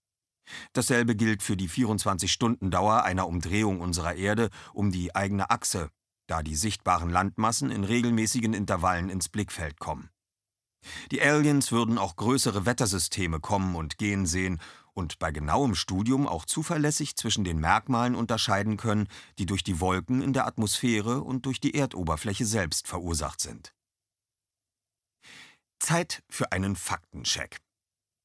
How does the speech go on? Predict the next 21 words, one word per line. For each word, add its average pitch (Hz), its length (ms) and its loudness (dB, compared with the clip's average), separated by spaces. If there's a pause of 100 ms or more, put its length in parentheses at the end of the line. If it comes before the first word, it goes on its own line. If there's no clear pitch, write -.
(480)
Unser 131 240 6
nächster 131 520 2
Exoplanet, 101 920 -2 (400)
der 82 100 -10
nächste 85 300 -4
Planet, 85 640 -4
der 80 160 -6
einen 76 280 -8
anderen 104 380 0
Stern 95 460 0
als 78 200 -4
unsere 80 360 -4
Sonne 107 260 2
umkreist, 90 640 0 (380)
befindet 202 480 2
sich 190 240 0
im 131 100 4
benachbarten 135 640 2
Sternensystem 117 1000 2
Alpha 123 420 0
Centauri, 107 800 -2